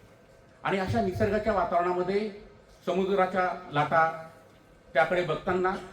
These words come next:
मनामध्ये पण त्या लहरी निर्माण झाल्या. त्या म्हणजे एक बाल वयातील विद्यार्थी,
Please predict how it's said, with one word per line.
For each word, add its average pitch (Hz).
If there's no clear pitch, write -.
मनामध्ये 196
पण 208
त्या 185
लहरी 156
निर्माण 170
झाल्या. 143
त्या 160
म्हणजे 156
एक 156
बाल 170
वयातील 160
विद्यार्थी, 135